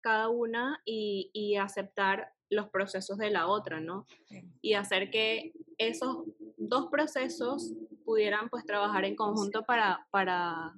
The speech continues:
Speaker 1: para Intensas.
Speaker 2: Me encanta, me encanta muchísimo que traigan eso a la mesa, porque, claro, de alguna manera,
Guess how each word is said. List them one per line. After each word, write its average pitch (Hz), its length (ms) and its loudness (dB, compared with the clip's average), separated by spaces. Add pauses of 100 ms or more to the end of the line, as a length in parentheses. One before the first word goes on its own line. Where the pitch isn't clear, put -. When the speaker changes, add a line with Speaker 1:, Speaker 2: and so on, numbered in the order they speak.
(200)
Speaker 1:
para 180 180 2
Intensas. 170 720 -6 (520)
Speaker 2:
Me 214 180 -4
encanta, 202 560 -2
me 214 200 -4
encanta 196 320 0
muchísimo 214 480 -4
que 190 120 -2
traigan 185 360 4
eso 208 300 2
a 185 100 6
la 170 140 4
mesa, 180 380 0
porque, 185 340 -2 (320)
claro, 277 160 8
de 196 80 10
alguna 190 320 4
manera, 220 560 4